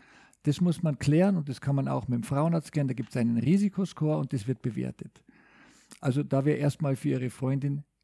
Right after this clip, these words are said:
keine Gefahr im Verzug. Man muss sie aufklären, weiter Vorsorgen machen, aber nichts Besonderes tun. Wenn die Freundin jetzt aber sagt, „Ich habe noch eine Schwester, die an Brustkrebs erkrankt ist und meine Mutter und deren Mutter ist an Eierstockskrebs erkrankt“,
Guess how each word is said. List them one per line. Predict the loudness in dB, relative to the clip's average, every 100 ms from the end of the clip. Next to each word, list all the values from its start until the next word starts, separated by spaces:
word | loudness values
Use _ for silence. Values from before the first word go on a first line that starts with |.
| -4
keine | 2 4 2
Gefahr | 0 -2 2 2 2
im | -2
Verzug. | -2 -2 -4 -2
Man | -4
muss | -2
sie | -4 0
aufklären, | 0 0 0 0 0
weiter | -2 -4 -4
Vorsorgen | -2 -2 0 -2 -2
machen, | -2
aber | -2 -2
nichts | -4 -4
Besonderes | -6 -4 -4 -6 -10
tun. | -12 -12 -14 _ _ _ _ -20 -20 -20 _ _
Wenn | -2
die | -2
Freundin | 0 4 4 2
jetzt | 0
aber | -2
sagt, | -2 -4 -4
„Ich | -6
habe | -4 -4
noch | -4
eine | -6
Schwester, | -8 -2 0 0 -2
die | -2
an | -2
Brustkrebs | -2 -2 -6 -6 -8
erkrankt | -6 -6 -6 -8
ist | -12 -10
und | -10 -6
meine | -4 -2 -2
Mutter | 0 0 0 -2 -2 _ _ _ _ _ _ _ _ -4
und | -4 -4 0
deren | 4 6
Mutter | 4 2 -2
ist | 0
an | -2 -4 _
Eierstockskrebs | 2 4 2 -2 -6 -8 -6
erkrankt“, | -8 -8 -8 -8 -10